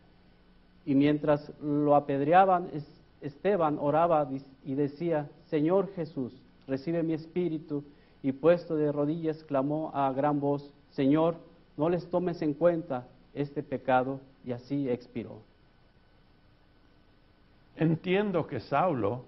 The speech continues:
Speaker 2: consentía en su muerte. ¿Hubo otra consecuencia después del martirio de Esteban?
Speaker 1: Después que enterramos a Esteban, en ese mismo día comenzó gran persecución contra la iglesia en Jerusalén,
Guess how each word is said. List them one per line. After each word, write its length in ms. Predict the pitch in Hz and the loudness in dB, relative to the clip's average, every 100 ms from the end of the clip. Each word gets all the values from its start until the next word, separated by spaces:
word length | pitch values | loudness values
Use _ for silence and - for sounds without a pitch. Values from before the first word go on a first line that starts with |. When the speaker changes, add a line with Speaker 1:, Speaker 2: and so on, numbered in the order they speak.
| - - | -20 -4
Speaker 2:
consentía 920 | 143 160 156 180 147 156 247 220 135 | 0 2 4 2 2 -2 -2 -2 -2
en 140 | 113 | -4
su 160 | 98 113 | -8 -8
muerte. 560 | 113 156 - - - - _ _ _ _ _ _ _ _ _ _ _ _ _ _ _ _ | -4 -2 -4 -8 -20 -20 _ _ _ _ _ _ _ _ _ _ _ _ _ _ _ _
¿Hubo 440 | 202 254 233 180 196 | 2 6 6 8 8
otra 380 | 220 240 214 - | 6 2 2 0
consecuencia 960 | 180 - 170 165 180 190 190 196 190 | -4 0 0 2 0 2 0 4 6
después 540 | 160 127 - 165 170 | 4 0 -4 -2 -2
del 160 | 175 175 | -2 -2
martirio 720 | 147 117 104 - 156 170 165 | -2 -4 -6 -2 -2 0 0
de 140 | 143 107 | 0 -4
Esteban? 680 | - 127 113 123 185 254 - - - _ - - - _ _ - | -8 -8 -6 -6 -8 -10 -18 -20 -20 _ -20 -20 -20 _ _ -6
Speaker 1:
Después 420 | 131 - 202 226 | -6 2 4 4
que 260 | 214 202 - | 2 0 0
enterramos 720 | 160 160 147 135 185 220 170 | -2 0 0 4 4 4 0
a 40 | 143 | -2
Esteban, 460 | 135 120 117 151 165 - _ _ _ _ - 123 | -4 -4 -4 -4 -12 -20 _ _ _ _ -14 -2
en 120 | 151 | 0
ese 220 | 202 214 | 2 2
mismo 320 | 226 226 220 | 2 2 2
día 340 | 196 208 202 190 | 2 2 0 0
comenzó 540 | 151 147 156 180 170 | 0 0 -2 -4 -6
gran 300 | 139 143 190 | -4 -2 -2
persecución 800 | 196 170 165 143 151 147 202 233 | -2 -4 -4 -6 -6 -2 -2 -2
contra 340 | 220 147 143 135 | -2 -4 -2 0
la 120 | 131 | 0
iglesia 600 | 131 160 208 202 160 - | 0 0 -2 -2 -6 -6
en 120 | 151 135 | -8 -4
Jerusalén, 600 | 131 127 117 107 104 | -4 -2 -2 -2 -4